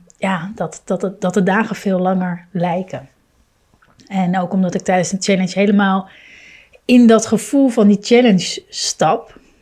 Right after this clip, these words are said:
Hè, en dat wordt dan ook nog eens gevoed door de reacties en de berichten die ik dan krijg. Dus ja, nou ja, het voelt altijd heel bijzonder, dit soort dagen.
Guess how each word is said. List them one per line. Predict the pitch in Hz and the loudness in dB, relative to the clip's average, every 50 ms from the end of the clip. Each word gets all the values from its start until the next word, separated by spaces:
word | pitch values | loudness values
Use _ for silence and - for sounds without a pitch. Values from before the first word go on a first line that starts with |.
| _ _ - | _ _ -16
Hè, | - 226 240 262 262 | -12 -10 -8 -8 -8
en | 226 185 180 185 | -6 -6 -4 -4
dat | 185 180 175 - | -2 -4 -4 -4
wordt | 208 196 196 | -6 -4 -4
dan | 185 175 | -4 -2
ook | 180 190 | -2 -2
nog | 190 170 - | -2 -2 -4
eens | 170 160 - | -6 -8 -6
gevoed | - 226 220 - - - - 285 269 233 - - - | -4 -4 -4 -6 -6 -4 0 0 0 0 -2 -6 -4
door | 214 185 | -4 -2
de | 185 196 | -2 0
reacties | 190 226 220 202 226 226 226 226 - - 233 220 208 202 | 0 2 2 4 4 2 2 0 -2 0 2 2 2 0
en | - 190 185 | -4 -6 -6
de | 180 | -4
berichten | 175 196 226 214 220 240 247 233 - - - 185 185 185 185 - - - - - - - - - _ - | -2 0 0 2 2 2 0 0 -4 -6 -4 -4 -4 -4 -6 -8 -14 -20 -20 -20 -20 -20 -20 -20 _ 0
die | 208 190 190 185 | 2 2 2 2
ik | 190 | 0
dan | 190 185 180 | 0 -2 -2
krijg. | 175 - 185 175 175 180 175 - - | -2 -2 -2 0 0 -2 -4 -6 -6
Dus | - 190 175 - - - - | -4 -4 -4 -4 -6 -8 -4
ja, | - 208 196 165 156 151 160 _ _ _ _ _ _ _ - | -2 -2 0 -2 -2 -6 -10 _ _ _ _ _ _ _ -10
nou | - 190 165 | -8 -8 -8
ja, | 170 | -8
het | - - | -12 -8
voelt | - - 226 226 254 | -4 -2 0 2 2
altijd | 233 226 214 - | 2 0 2 2
heel | 202 233 254 254 220 | 2 2 4 4 4
bijzonder, | 196 214 202 - - 214 233 220 190 143 120 139 | 4 4 4 4 6 6 6 6 4 2 -2 -8
dit | 143 143 - | -12 -12 -12
soort | - - - - | -14 -16 -16 -16
dagen. | - 127 123 131 - - - 127 131 | -16 -14 -14 -14 -16 -18 -20 -20 -20